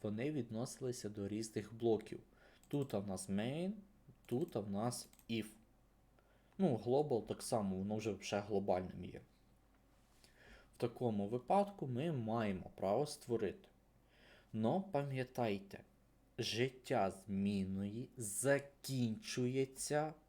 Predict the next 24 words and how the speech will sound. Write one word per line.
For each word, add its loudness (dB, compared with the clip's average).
рівно 2
в -8
той 0
момент, -2
як -6
закінчується -6
її -4
блок. -2
Тому 2
ось -4
це 0
значення -2
триста 0
двадцять -4
один 0
вже 2
не -2
буде -2
використовуватися -4
в -6
наступному -2
після 0
блоку 4
коду. 0